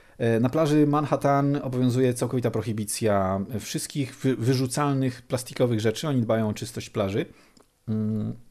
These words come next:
no i to jest problem państwowych zasadniczo ośrodków, że oni muszą wprowadzać prohibicję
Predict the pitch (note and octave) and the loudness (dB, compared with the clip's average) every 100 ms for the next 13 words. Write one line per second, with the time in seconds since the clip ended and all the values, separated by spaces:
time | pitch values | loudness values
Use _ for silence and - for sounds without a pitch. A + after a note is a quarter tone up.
0 | _ E3+ A3 G#3 G3 E3 D3 C#3+ B2 C#3 | _ -2 0 2 4 4 4 0 -2 -2
1 | A#2+ A2+ - - G#2+ A2+ C3+ - G2+ F#2 | 0 -2 -6 -6 -4 0 0 0 -4 -4
2 | - F#2 F#2 F#2+ F#2 - G2 G2 F#2 F#2 | -6 -6 -4 -4 -6 -8 -8 -6 -6 -6
3 | - - F#2+ A#2 A#2 G#2 F#2+ | -12 -12 -8 -6 -2 -2 -2